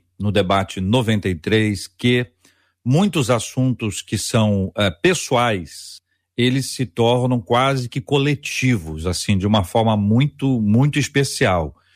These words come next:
O grande número de pessoas que dizem, "Olha, comigo já aconteceu, comigo tá acontecendo", ou que vai acontecer.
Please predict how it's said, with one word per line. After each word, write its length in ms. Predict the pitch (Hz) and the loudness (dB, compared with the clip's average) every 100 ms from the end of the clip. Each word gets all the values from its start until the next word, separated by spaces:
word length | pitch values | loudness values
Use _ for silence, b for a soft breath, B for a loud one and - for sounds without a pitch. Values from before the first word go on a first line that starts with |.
| b b - | b b -12
O 60 | |
grande 400 | 95 127 170 151 | -2 2 2 2
número 260 | 131 131 123 | 2 2 0
de 120 | 104 | -2
pessoas 480 | 110 101 - 131 127 | -2 -2 0 -2 0
que 100 | 156 | -4
dizem, 340 | 117 110 120 | -2 -2 2
"Olha, 200 | 110 85 | 2 2
comigo 420 | - 104 95 107 | -4 -2 2 2
já 140 | 113 120 | 2 0
aconteceu, 720 | - 120 117 98 - 107 104 | 0 -4 -4 -4 0 2 2
comigo 340 | - 92 98 | 2 2 2
tá 80 | - | 0
acontecendo", 680 | 101 110 101 110 - 110 107 | -2 -2 -2 -4 0 0 2
ou 120 | 131 | 2
que 160 | 151 180 | 0 -2
vai 380 | 120 135 175 175 | 0 0 2 0
acontecer. 800 | 127 120 107 92 - 107 107 | -2 -4 -4 -6 -4 0 -2